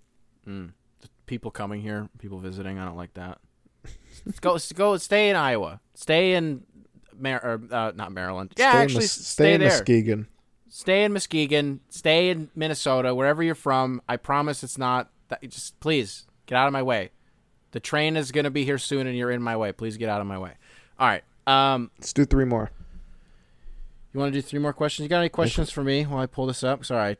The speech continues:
Speaker 1: I, I turned my phone off for some reason.
Speaker 2: Uh, no, I do not.
Speaker 1: Cool. <laughs> Thanks. Um,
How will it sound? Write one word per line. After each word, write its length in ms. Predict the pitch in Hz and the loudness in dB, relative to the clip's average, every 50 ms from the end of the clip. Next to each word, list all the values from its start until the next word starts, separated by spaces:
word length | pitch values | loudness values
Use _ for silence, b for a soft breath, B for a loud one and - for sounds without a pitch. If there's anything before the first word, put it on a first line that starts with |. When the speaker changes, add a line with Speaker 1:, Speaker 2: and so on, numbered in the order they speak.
| - - | -6 -6
Speaker 1:
I, 40 | 107 110 | -6 -6
I 40 | |
turned 280 | 104 - - 123 117 110 | -6 -4 -4 -2 -2 -2
my 80 | 104 98 | -4 -6
phone 220 | - - 104 101 | -6 -6 -6 -6
off 140 | 92 95 101 | -6 -8 -10
for 100 | 98 95 - | -12 -14 -14
some 220 | - - 90 92 | -12 -12 -12 -12
reason. 300 | 87 90 - 90 101 104 b b b b b b - | -12 -12 -12 -12 -14 -14 b b b b b b -6
Speaker 2:
Uh, 1200 | - - 73 78 73 65 62 62 52 50 50 50 50 50 50 50 50 50 50 50 50 50 - - - - _ _ _ _ _ - | -4 -2 0 0 0 0 0 0 0 -2 -2 -4 -4 -4 -4 -4 -6 -6 -6 -6 -6 -6 -8 -8 -10 -14 _ _ _ _ _ -10
no, 180 | 113 110 76 | -4 -4 -2
I 100 | 71 71 | -2 -2
do 100 | 87 90 | -2 -4
not. 280 | 78 87 85 76 - - _ _ _ _ _ _ _ _ _ _ _ _ _ _ - - _ - _ | -4 -4 -6 -6 -8 -10 _ _ _ _ _ _ _ _ _ _ _ _ _ _ -20 -20 _ -20 _
Speaker 1:
Cool. 180 | - - 127 117 | -12 -6 -2 0
<laughs> 560 | 107 98 87 101 98 - - - - - - | 0 0 0 -2 -8 -14 -16 -18 -18 -16 -10
Thanks. 420 | - 104 92 85 - - - - - b b b b b b b b b b b - - | -6 -6 -6 -6 -8 -14 -18 -20 -20 b b b b b b b b b b b -4 0
Um, 400 | 127 131 131 127 123 120 117 | 2 4 4 4 2 0 -2